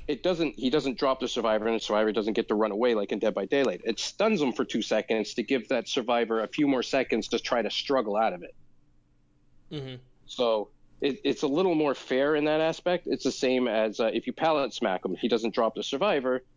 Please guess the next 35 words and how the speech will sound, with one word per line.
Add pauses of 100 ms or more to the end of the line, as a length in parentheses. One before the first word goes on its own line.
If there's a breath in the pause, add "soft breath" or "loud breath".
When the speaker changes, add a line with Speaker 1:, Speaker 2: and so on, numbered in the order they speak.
Speaker 1:
they
get
struggle
time. (2000)
So
I
really
like
that
aspect
for
the
killer
and
survivor
'cause
it's
not
as (280)
toxic, (380)
Speaker 2:
Mm-hmm.
Speaker 1:
I
guess
you
could
say. (2000)
And,
oh,
I,
I
guess
I
should
talk
about